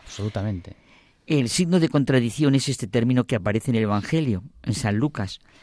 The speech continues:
Speaker 2: María y José, cuando se cumplen los días de la purificación, llevan a Jesús a presentarle al Señor, como está escrito en la ley. Bueno, recordamos el hecho perfectamente. El padre y la madre están admirados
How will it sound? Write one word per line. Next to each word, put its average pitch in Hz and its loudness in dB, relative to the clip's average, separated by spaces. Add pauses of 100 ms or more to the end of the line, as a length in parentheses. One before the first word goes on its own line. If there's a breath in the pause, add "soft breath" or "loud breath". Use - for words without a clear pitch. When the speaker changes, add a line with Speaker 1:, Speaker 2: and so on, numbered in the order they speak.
(240 soft breath)
Speaker 2:
María 123 4
y 123 4
José, 185 0
cuando 110 0
se 107 -6
cumplen 120 2
los 113 0
días 143 2
de 117 -2
la 104 0
purificación, 123 -2 (520 loud breath)
llevan 127 4
a 120 2
Jesús 190 -4 (320)
a 139 0
presentarle 117 0
al 120 0
Señor, 180 2
como 110 0
está 127 -2
escrito 117 -4
en 104 -2
la 92 -2
ley. 143 -4 (400 soft breath)
Bueno, 110 -2
recordamos 120 0
el 123 0
hecho - -4
perfectamente. 127 -4 (460 soft breath)
El 123 2
padre 120 4
y 120 2
la 117 2
madre 175 4
están 131 2
admirados 135 2